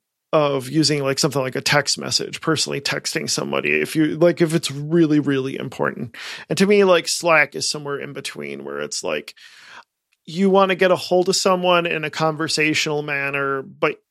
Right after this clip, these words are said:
you don't want it to be as slow as email, but it's not an emergency. And that's, like, kinda where Slack or Microsoft Teams is the other one I've seen as far as, like, communicating with folks.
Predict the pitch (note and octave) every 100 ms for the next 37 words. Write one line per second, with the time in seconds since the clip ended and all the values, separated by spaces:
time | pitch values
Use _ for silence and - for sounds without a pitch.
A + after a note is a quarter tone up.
0 | _ D#3 D#3+ F3+ F3+ D#3+ D#3 - E3 D#3
1 | - D#3 D3 D3+ D3 D3+ D3 C#3+ C#3+ C#3+
2 | D3 C#3+ - E3 C#3 C#3 C#3+ C#3+ C#3+ C3
3 | D3+ - - - D3+ - - C#3 - D3
4 | C#3+ D3 C#3+ - D3+ C#3+ C#3+ - C3+ C3
5 | - - - - F#3+ G3 E3+ F3 D3+ -
6 | D3+ C#3+ D3 A#2 D3 D3 D3+ C#3+ C#3 C#3
7 | C#3 - - C3+ C3+ A#2+ _ - - -
8 | - _ _ - D#3 - C#3 C#3 C3+ B2
9 | - D3 C#3 - - D#3+ C#3+ C#3 C#3+ -
10 | C#2+ C#2+ - - - C#2 C#2 - - -